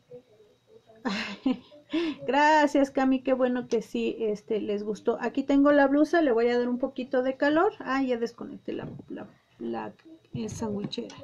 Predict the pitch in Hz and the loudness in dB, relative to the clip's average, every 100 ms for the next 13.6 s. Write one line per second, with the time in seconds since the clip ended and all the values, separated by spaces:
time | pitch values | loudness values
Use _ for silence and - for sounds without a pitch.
0 | - 262 269 - - 247 240 247 - - | -18 -16 -16 -18 -20 -20 -20 -20 -20 -20
1 | - - - - - _ 269 262 285 339 | -20 -20 -20 -20 -20 _ 4 6 8 6
2 | 359 302 302 311 320 320 311 330 320 302 | 8 8 8 6 4 2 2 6 8 8
3 | 302 285 294 320 403 - _ _ 269 269 | 6 6 8 8 6 -2 _ _ 2 4
4 | 277 302 302 330 339 453 - - - - | 6 4 4 4 4 2 -4 -20 -20 -20
5 | _ _ - - _ - _ _ - 254 | _ _ -20 -20 _ -20 _ _ 0 4
6 | 214 202 - - 226 190 180 - - _ | 6 4 -2 2 2 4 0 -4 -16 _
7 | - _ - - - - - - - _ | -20 _ -20 -20 -20 -20 -18 -18 -20 _
8 | - - - 214 233 254 254 240 240 311 | -20 -20 -8 -4 -2 0 2 2 2 0
9 | 381 - 240 214 202 220 - 226 254 269 | 0 -6 -4 -2 0 -2 0 2 2 2
10 | 311 277 247 247 262 - - 226 202 202 | 2 2 2 0 2 0 0 0 0 0
11 | 247 233 233 247 262 285 285 339 381 - | 0 0 2 2 4 4 4 0 0 -4
12 | - 254 233 220 226 214 226 220 220 220 | -8 -4 -4 -4 -8 -10 -10 -10 -10 -8
13 | 233 269 294 349 - | -4 -4 -2 -2 -4